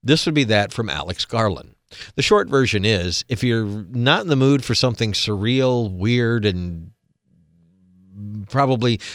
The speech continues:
not totally satisfying by the end, I would skip Men. If you're a diehard fan of Alex Garland and wanna see a guy working at the peak of his powers, it is a well-made movie that I did not enjoy.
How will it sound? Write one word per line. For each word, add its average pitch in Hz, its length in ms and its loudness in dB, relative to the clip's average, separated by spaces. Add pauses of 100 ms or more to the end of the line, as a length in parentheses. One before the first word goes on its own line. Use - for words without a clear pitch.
(120)
not 123 300 2
totally 113 340 4
satisfying 120 1160 0
by 113 160 4
the 107 160 0
end, 143 320 2 (360)
I 135 100 0
would 107 120 0
skip - 540 -4 (100)
Men. 65 520 -16 (100)
If 123 180 0
you're 143 160 4
a 123 60 4
diehard 127 480 2
fan 117 240 -2
of 101 100 -2
Alex 101 400 -2
Garland 135 480 0
and 107 80 0
wanna 104 180 0
see 104 180 -2
a 92 40 -2
guy 98 160 -2
working 92 380 -6
at 82 80 -14
the - 60 -20
peak - 260 -8
of 85 60 -10
his - 100 -8
powers, 131 500 0 (240)
it 170 100 4
is 139 140 4
a 131 80 4
well-made 113 540 0
movie 98 340 0
that 87 160 -4
I 90 80 -2
did 85 200 -6
not 76 200 -8
enjoy. 71 480 -20